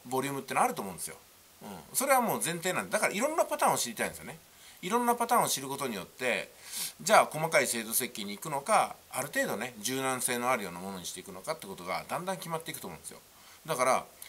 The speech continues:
私がね、動画放送パンと何日か前にしましたよ。で、その時からいろいろ積み上げていきましょうっていう前提で話してるのに、「いや、こんなんダメだ、あんなんダメだ」とか言ってね、ダメダメ論ばっかりで、「じゃあどうすればいいんですか？」とか、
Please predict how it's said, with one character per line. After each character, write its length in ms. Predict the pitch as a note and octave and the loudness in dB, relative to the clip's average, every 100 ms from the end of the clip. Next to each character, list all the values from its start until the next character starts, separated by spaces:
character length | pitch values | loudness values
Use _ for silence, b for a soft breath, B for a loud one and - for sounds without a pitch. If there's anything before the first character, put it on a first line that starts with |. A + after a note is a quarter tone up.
| B | B
私 240 | D3 F3 | -2 0
が 80 | G#3 | 0
ね、 80 | G#3 | 0
動 180 | E3+ F#3+ | 4 6
画 100 | G3 | 6
放 120 | F3+ | 4
送 180 | - - | -4 -4
パ 160 | - G#3 | 4 4
ン 60 | F#3 | 4
と 200 | G#2 - - - - - - - | -6 -12 -20 -20 -20 -20 -20 -6
何 200 | C#3+ C#3+ | -2 0
日 140 | A#2 | 0
か 100 | A#2 | -2
前 80 | G2 | -2
に 40 | |
し 100 | - | -2
ま 100 | B2 - | 0 0
し 60 | |
た 60 | E2 | -2
よ。 120 | E2 - - - - - | -6 -14 -20 -20 -20 -12
で、 60 | D3+ | 4
そ 180 | - A#3 | 6 6
の 60 | G3+ | 2
時 300 | - - - | -2 -2 2
か 120 | C4+ | 4
ら 80 | C#3 | 4
い 80 | |
ろ 80 | C#3+ | 2
い 40 | E3 | 0
ろ 120 | D#3+ | 0
積 140 | - | 2
み 60 | E3+ | 4
上 120 | E3 | 4
げ 60 | A2 | 2
て 60 | |
い 20 | F#2 | -6
き 80 | |
ま 80 | A2 | -4
し 80 | A#2 | -2
ょ 60 | C3 | -2
う 20 | |
っ 20 | |
て 140 | - G#2 | -4 -6
い 40 | |
う 40 | F2+ | -4
前 120 | D#3 | -4
提 180 | G3 G3 | -2 -2
で 60 | |
話 220 | E3+ E3+ E3 | -2 0 -2
し 40 | |
て 60 | F2+ | -2
る 60 | |
の 80 | D#2+ | -6
に、 240 | A#2 G#2+ - B B B | -6 -6 -8 B B B
「い 40 | F#3 | -2
や、 80 | |
こ 120 | F#3 A#3 | 2 4
ん 40 | |
な 80 | A#3 | 4
ん 60 | C3+ | 4
ダ 100 | D#3 | 2
メ 60 | |
だ、 120 | A#2+ | 2
あ 40 | - | 2
ん 60 | |
な 60 | F3+ | 2
ん 40 | |
ダ 100 | A#2 | 0
メ 60 | A2 | -2
だ」 100 | F2+ | -4
と 100 | - | -8
か 60 | - | -16
言 60 | |
っ 0 | |
て 120 | - G#2 | -14 -12
ね、 120 | A#2 - B B A#2 | -12 -16 B B 0
ダ 140 | C#3 | 2
メ 100 | G3 | 2
ダ 80 | A3 | 0
メ 100 | G#3 | 0
論 160 | A2 | -2
ば 100 | F#2 | -4
っ 60 | F#2+ | -6
か 120 | - | -4
り 60 | G2 | -4
で、 280 | F2+ F2 - | -4 -8 -4
「じ 100 | A2+ | 4
ゃ 80 | G#3 | 4
あ 40 | |
ど 160 | D#3 B3 | 4 -2
う 40 | |
す 100 | - | -2
れ 60 | A#2 | -2
ば 100 | G2+ | -2
い 40 | |
い 40 | F2+ | -4
ん 60 | |
で 100 | - | -8
す 80 | - | -6
か？」 120 | A#2+ | -6
と 80 | - | -6
か、 100 | - | -10